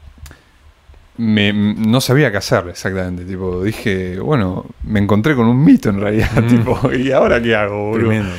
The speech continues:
Speaker 2: tremendo igual.
Speaker 1: Eh, pero bueno, qué sé yo, lo desmistificamos un poco como pudimos.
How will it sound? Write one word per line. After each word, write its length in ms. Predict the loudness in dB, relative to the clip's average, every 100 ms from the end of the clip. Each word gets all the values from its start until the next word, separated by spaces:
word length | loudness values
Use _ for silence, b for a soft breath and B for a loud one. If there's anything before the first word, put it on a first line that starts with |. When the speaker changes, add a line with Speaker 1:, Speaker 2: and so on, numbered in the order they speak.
| -8
Speaker 2:
tremendo 260 | -8 -8
igual. 160 | -8 -8
Speaker 1:
Eh, 260 | -6 -6 -4
pero 160 | 2 4
bueno, 340 | 4 0 -2 -6 -10 -6
qué 120 | -6
sé 120 | -4
yo, 140 | -4 -2
lo 300 | -2 -4 -4
desmistificamos 800 | -4 -4 -10 -10 -8 -2 0 0
un 100 | 0
poco 200 | 0 0
como 160 | -2
pudimos. 520 | -2 0 2 0 -2